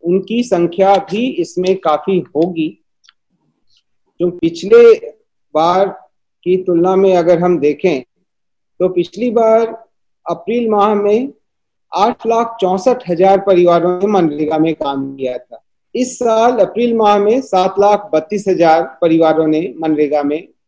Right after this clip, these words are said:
बिहार में काम किया। पिछले वर्ष मई में देखें, तो मई माह में दस लाख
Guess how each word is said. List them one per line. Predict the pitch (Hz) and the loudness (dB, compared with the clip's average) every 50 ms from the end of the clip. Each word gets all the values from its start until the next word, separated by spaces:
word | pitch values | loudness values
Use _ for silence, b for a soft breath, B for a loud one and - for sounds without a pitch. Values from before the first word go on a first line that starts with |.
| _ | _
बिहार | - 160 170 170 165 160 147 | -4 -2 0 2 0 0 0
में | 147 160 190 | -2 -4 -6
काम | - - 151 139 135 131 127 _ | -6 -6 -6 -6 -6 -6 -8 _
किया। | - 127 123 - - _ _ _ _ _ _ _ _ _ _ _ _ _ _ _ _ _ _ _ _ _ _ - | -10 -10 -10 -10 -12 _ _ _ _ _ _ _ _ _ _ _ _ _ _ _ _ _ _ _ _ _ _ -6
पिछले | 170 170 - 233 240 | -6 -4 4 4 4
वर्ष | 226 247 247 226 - - - | 6 6 2 2 0 -2 -2
मई | 160 160 175 196 214 | 0 2 2 4 4
में | 262 262 254 254 | 4 4 4 6
देखें, | 233 220 214 - - 233 233 254 294 269 _ _ _ _ _ _ _ _ _ _ - | 6 4 4 4 0 -2 -2 -2 -4 -12 _ _ _ _ _ _ _ _ _ _ -4
तो | 190 185 | -2 -2
मई | 175 165 185 220 262 | 0 2 2 4 4
माह | 254 240 240 233 240 240 240 | 4 4 4 4 2 2 0
में | 233 247 254 254 262 220 - _ _ _ _ _ _ _ _ _ _ _ _ _ _ - | 0 0 -2 -2 -4 -6 -10 _ _ _ _ _ _ _ _ _ _ _ _ _ _ 2
दस | 208 247 247 - - | 2 2 2 0 -2
लाख | 196 202 214 226 247 - - - - _ | 0 0 0 0 -2 -4 -8 -20 -20 _